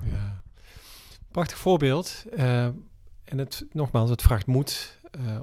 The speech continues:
om verder te willen kijken en niet de eerste keuze van een, eh, symptomatische behandeling zoals een pijnstiller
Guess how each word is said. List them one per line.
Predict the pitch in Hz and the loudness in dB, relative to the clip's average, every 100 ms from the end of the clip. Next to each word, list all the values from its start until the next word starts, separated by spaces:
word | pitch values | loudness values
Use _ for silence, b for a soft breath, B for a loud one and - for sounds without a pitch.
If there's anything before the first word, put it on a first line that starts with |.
| - | -6
om | 113 | -6
verder | 107 120 | -2 -2
te | 123 | -2
willen | 110 101 | -4 -4
kijken | - 101 101 - | -4 -4 -4 -6
en | 135 | -4
niet | 110 123 - 139 | -2 -2 -4 -14
de | 135 | -10
eerste | 139 120 - - 101 107 - | -6 -6 -4 -4 -6 -8 -6
keuze | 127 117 110 107 | 0 2 2 0
van | 104 107 | -4 -4
een, | 107 110 160 | -4 -4 -8
eh, | 123 113 | -10 -8
symptomatische | 104 147 131 127 120 110 - | -4 -4 -2 0 0 -2 -4
behandeling | 117 104 107 104 104 | -4 -2 0 -2 -2
zoals | 107 104 | -4 -6
een | 104 | -8
pijnstiller | - 117 117 123 110 - | -6 -4 -4 -4 -6 -6